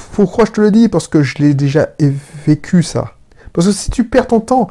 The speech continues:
cette personne va te ralentir. Parce que, effectivement, on dit oui, euh, en, à, seul, on avance plus vite, mais à plusieurs, on avance plus loin. Mais ça dépend qui est dans ton équipe.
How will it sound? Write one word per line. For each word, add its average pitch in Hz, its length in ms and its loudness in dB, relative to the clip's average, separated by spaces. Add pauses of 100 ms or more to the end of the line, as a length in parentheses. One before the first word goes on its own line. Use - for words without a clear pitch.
(160)
cette 160 120 -6
personne 220 220 0
va 175 80 2
te 147 100 -2
ralentir. 135 600 -2 (380)
Parce 208 140 -2
que, 262 180 4 (320)
effectivement, 277 480 0
on 262 100 4
dit 226 180 4
oui, 254 420 4 (280)
euh, 165 360 2 (160)
en, 190 200 2 (120)
à, 180 180 0 (460)
seul, 226 460 2
on 165 100 2
avance 160 280 0
plus 180 140 -2
vite, 220 440 -2 (420)
mais 127 60 0
à 131 60 0
plusieurs, 151 520 0
on 131 220 0
avance 135 260 -2
plus 156 140 0
loin. 151 260 0 (400)
Mais 185 100 2
ça 175 260 2 (380)
dépend - 440 0 (180)
qui 202 340 0
est 370 240 -4 (360)
dans 165 120 2
ton 180 220 0
équipe. 240 480 -2